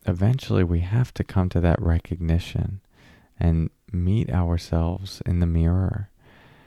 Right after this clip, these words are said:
and use that energy to better understand who we are. You know,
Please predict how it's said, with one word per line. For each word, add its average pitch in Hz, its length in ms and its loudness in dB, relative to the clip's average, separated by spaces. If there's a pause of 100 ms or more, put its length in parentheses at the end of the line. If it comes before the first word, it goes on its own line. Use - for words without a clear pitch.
(220)
and 87 300 6 (160)
use 110 580 0
that 104 260 2
energy 98 800 2
to 98 140 4
better 95 280 8
understand 90 680 0
who 90 240 -2 (140)
we 101 400 -2
are. - 440 -8 (840)
You 104 60 -4
know, 98 360 -6